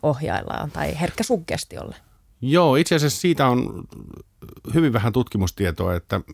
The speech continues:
Speaker 2: mis-, mistä sen tietää tai että minkälaisia ne ihmiset on. Et se on niinku lähinnä tutkijatkin arvioi, että se jo,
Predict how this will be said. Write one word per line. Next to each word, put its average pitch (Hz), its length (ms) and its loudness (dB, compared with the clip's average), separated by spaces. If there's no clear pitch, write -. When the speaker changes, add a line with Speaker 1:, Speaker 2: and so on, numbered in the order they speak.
Speaker 2:
mis-, 113 340 -2
mistä 120 420 -2
sen 95 180 0
tietää 101 420 0
tai 95 360 0
että 101 440 -4
minkälaisia 101 600 0
ne 92 100 -2
ihmiset 87 340 -2
on. 80 340 -2
Et 113 100 -2
se 151 80 4
on 135 80 4
niinku 135 200 2
lähinnä 147 240 2
tutkijatkin 120 580 -2
arvioi, 92 540 0
että 90 200 -6
se 113 160 -2
jo, 117 180 0